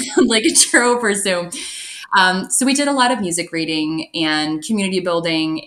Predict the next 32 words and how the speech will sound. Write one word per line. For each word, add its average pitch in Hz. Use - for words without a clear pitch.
and, 147
um, 143
music 196
listening 190
at -
the 175
beginning 170
of 202
the 233
year. 220
And 170
then 165
when 196
it 185
was 185
clear 175
that 170
we'd 165
be 156
online 147
for 147
at 190
least 240
the 190
next -
chunk 185
of 160
time, 147
we 151
decided 151
to, 147
uh, 143